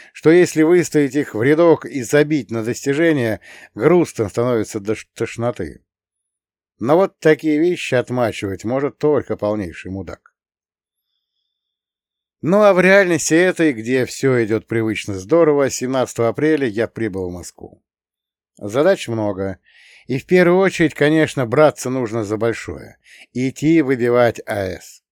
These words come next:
В прошлый свой визит я общался с высокоранговыми функционерами,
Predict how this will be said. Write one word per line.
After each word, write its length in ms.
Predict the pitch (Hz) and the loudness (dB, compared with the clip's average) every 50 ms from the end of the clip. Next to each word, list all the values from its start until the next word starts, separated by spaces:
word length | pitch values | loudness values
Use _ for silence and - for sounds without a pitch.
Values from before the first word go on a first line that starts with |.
| _ _ _ _ _ _ _ _ _ _ _ _ _ _ _ _ _ _ _ _ _ _ | _ _ _ _ _ _ _ _ _ _ _ _ _ _ _ _ _ _ _ _ _ _
В 100 | _ - | _ -2
прошлый 380 | - 175 196 180 - - 156 143 | 0 2 2 2 0 0 -2 -2
свой 240 | - - 151 156 | 0 0 2 2
визит 460 | 147 143 151 147 135 160 185 180 - 123 | 2 2 0 -4 -4 -6 -8 -8 -6 -2
я 160 | 120 135 135 | 0 0 0
общался 560 | 127 - - - 156 147 139 - - 139 127 | 0 -2 -2 0 0 0 0 -2 -4 -6 -6
с 100 | - - | -6 -6
высокоранговыми 920 | - 127 127 - 147 131 120 131 131 135 139 131 127 117 110 120 120 123 | -8 -8 -6 -6 -6 -4 -2 0 2 2 2 2 0 -2 -4 -4 -4 -6
функционерами, 840 | - - 127 120 - - 135 131 135 117 92 78 78 73 73 76 80 | -6 -8 -10 -8 -4 -4 -4 -2 -2 -4 -8 -10 -14 -18 -20 -20 -20